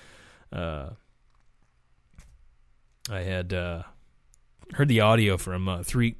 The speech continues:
was it Three Guys, One Hammer or whatever. That was bad enough. Um, uh, that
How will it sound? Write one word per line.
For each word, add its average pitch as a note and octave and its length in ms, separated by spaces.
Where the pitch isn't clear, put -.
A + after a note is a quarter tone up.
was F#2+ 200
it E2+ 100
Three A#2 240
Guys, G#2+ 300
One F#2+ 160
Hammer G#2+ 320
or A2 40
whatever. A2+ 260
That A#2 120
was A#2 220
bad G2+ 280
enough. F#2 380
Um, F2+ 420
uh, F2+ 200
that F#2+ 180